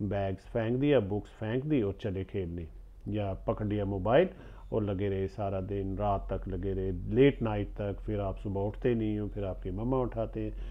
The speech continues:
So वो हो गया कि out of limit आप ज़्यादा फन करते हो।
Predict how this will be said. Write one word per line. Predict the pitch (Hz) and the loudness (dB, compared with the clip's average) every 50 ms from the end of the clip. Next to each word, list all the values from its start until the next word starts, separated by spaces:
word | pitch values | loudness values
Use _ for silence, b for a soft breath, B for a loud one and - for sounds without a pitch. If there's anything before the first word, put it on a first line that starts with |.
| B B B B B - | B B B B B 0
So | - 135 139 139 139 131 - | 2 4 6 6 6 4 2
वो | 131 120 120 135 147 151 160 160 147 | 0 2 4 4 6 6 6 6 6
हो | 117 | 6
गया | 101 110 117 127 | 4 4 2 2
कि | 127 120 | 2 2
out | 127 113 110 107 - - | 4 4 4 2 2 0
of | 113 107 - - 113 | -2 -2 0 -2 0
limit | 107 104 101 90 104 | 0 0 -2 -2 -2
आप | 92 87 85 - | -4 -4 -4 -6
ज़्यादा | 101 98 98 92 92 90 98 | -6 -4 -4 -2 -2 -2 -4
फन | - - 107 98 92 | -4 -4 -4 -4 -4
करते | 92 - 90 82 - - 78 | -4 -6 -6 -8 -8 -10 -10
हो। | 78 | -12